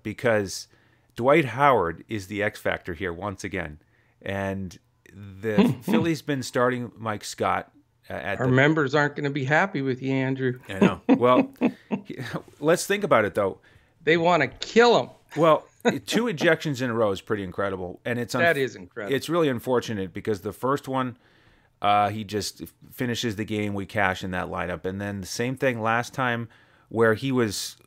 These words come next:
Speaker 1: uh, he was almost at a double-double in nineteen minutes. He was crushing it, and he gets ejected again. So could you possibly play him three slates in a row? Here's what I think, and I'm curious, do you agree?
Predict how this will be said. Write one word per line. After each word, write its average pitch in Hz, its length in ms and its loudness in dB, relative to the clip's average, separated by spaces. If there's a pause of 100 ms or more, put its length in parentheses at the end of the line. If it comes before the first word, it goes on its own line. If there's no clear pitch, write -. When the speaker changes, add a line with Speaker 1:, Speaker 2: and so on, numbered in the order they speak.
(180)
Speaker 1:
uh, 73 180 -6
he 127 180 -2
was 123 180 0
almost 160 360 4
at 135 100 6
a 113 80 2
double-double 113 680 4
in 92 100 -4
nineteen 101 400 -4
minutes. - 480 -8
He 110 140 -6
was 104 200 -6
crushing - 640 -2
it, - 140 -14 (460)
and 113 100 -2
he 107 40 -2
gets 113 220 4
ejected 101 380 4
again. 90 340 -4
So 95 300 0 (920)
could 180 300 2
you 123 160 0
possibly 143 680 2
play 110 280 -2
him 104 180 -4
three 110 220 -6
slates 107 340 -4
in 101 80 -6
a 95 80 -6
row? 95 360 -2 (100)
Here's 160 300 -2
what 147 140 4
I 135 80 6
think, 117 220 -4
and 107 100 -2
I'm 101 100 -4
curious, 107 420 -2
do 110 100 -10
you 107 100 -4
agree? 110 440 -2